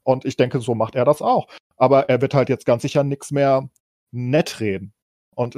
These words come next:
das, das, das verbaust du dir halt dauerhaft und dann bringst du die anderen auch gegen dich auf. Und ja, eventuell ist Lego jetzt nicht ein Produkt, was, was so vom Online-Marketing lebt, ne, und so von Influencern lebt.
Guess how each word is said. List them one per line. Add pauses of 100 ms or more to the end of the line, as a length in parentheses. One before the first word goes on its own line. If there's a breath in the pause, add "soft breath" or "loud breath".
(100)
das,
das,
das
verbaust
du
dir
halt
dauerhaft
und
dann
bringst
du
die
anderen
auch
gegen
dich
auf. (360 soft breath)
Und
ja,
eventuell
ist
Lego
jetzt
nicht
ein
Produkt,
was,
was
so
vom
Online-Marketing
lebt,
ne,
und
so
von
Influencern
lebt.